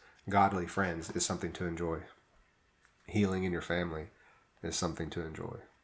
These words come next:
Being free of addictions is something to enjoy. So all these things that are something to enjoy, the Bible says, wouldn't God give that to you too if he gave you Jesus?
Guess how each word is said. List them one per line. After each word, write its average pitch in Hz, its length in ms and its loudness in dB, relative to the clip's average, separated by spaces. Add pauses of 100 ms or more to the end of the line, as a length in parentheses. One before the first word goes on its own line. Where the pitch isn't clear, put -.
(1120)
Being 92 220 2
free 92 440 4
of 87 340 -2
addictions 82 540 -4
is 78 120 -6
something 85 360 -4
to 85 160 -6
enjoy. 82 320 -4 (240)
So - 120 -2
all 120 140 10
these 147 220 8
things 120 760 8
that 104 220 6
are 92 100 4
something 104 340 0
to 104 140 2
enjoy, 92 640 4 (1040)
the 90 80 -4
Bible 95 300 4
says, 90 200 -2
wouldn't 101 240 2
God 92 240 -2
give 90 140 0
that 90 160 -4
to 101 120 -4
you 92 140 -4
too 90 300 -4 (460)
if - 120 -6
he 90 80 -4
gave 90 220 -2
you 90 60 -2
Jesus? 92 580 -8